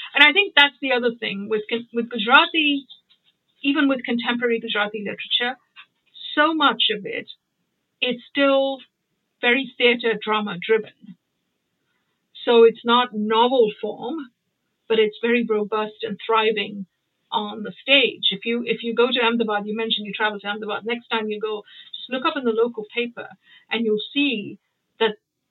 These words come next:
there are plays being staged across the city almost every week. Yeah, I mean, it's a very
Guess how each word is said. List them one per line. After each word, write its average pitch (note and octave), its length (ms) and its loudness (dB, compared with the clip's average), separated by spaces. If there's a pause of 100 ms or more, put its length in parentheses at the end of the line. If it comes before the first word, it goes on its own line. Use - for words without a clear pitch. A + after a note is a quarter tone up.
(160)
there C4 160 4
are C4 180 4
plays B3+ 360 -2
being A3 240 0
staged A3+ 440 0
across G#3+ 320 -4
the G#3 160 -14
city B3 400 -6 (300)
almost A3+ 340 -2
every G#3 220 -6
week. A#3 340 -10
Yeah, - 140 -14 (100)
I G#3+ 60 -8
mean, G3+ 140 -6
it's G3+ 180 -8
a A3 60 -4
very A3+ 280 2